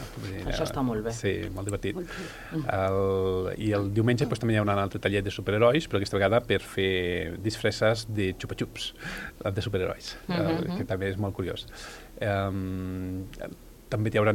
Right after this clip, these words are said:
Speaker 1: passes de, de pel·lícules, que passem a les Transformers un i dos, em, el, el matí el dia u, perdó, la, la u el diumenge al matí i el, la dos a la tarda. Què més, què més? Que no m'oblidi.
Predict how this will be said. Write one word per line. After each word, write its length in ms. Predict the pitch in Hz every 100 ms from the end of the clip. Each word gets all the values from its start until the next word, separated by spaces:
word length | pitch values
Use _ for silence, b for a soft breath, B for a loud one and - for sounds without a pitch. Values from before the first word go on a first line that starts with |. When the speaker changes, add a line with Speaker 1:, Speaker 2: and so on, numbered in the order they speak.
| 104 92
Speaker 1:
passes 300 | 113 110 101
de, 120 | 101
de 400 | 92 98 117 113
pel·lícules, 420 | 107 135 170 - -
que 100 | -
passem 160 | 104
a 80 | 98
les 40 | -
Transformers 480 | 95 104 98 92 -
un 80 | 95
i 60 | 104
dos, 440 | 196 - - - -
em, 540 | 107 92 92 90 87 90 87
el, 140 | 92 92 90 90 92 98 95
el 80 | 95
matí 240 | 101 107
el 60 | 98
dia 140 | 98
u, 220 | 113 170 190 - -
perdó, 200 | 113 92 90 92
la, 160 | 92 95 98
la 60 | 104
u 260 | 135 160 151
el 160 | 113 110
diumenge 300 | 107 107 110
al 80 | 104
matí 220 | 95 143 185 143
i 20 |
el, 160 | 98 95 92
la 80 | 95
dos 180 | 104 107
a 120 | 98
la 80 | 92
tarda. 320 | 101 98 - - B B B B B B - - -
Què 100 | 98
més, 220 | 98 101
què 80 | 104
més? 460 | 107 117 117 117 - - -
Que 80 | -
no 80 | 98
m'oblidi. 500 | 98 98 107 113 117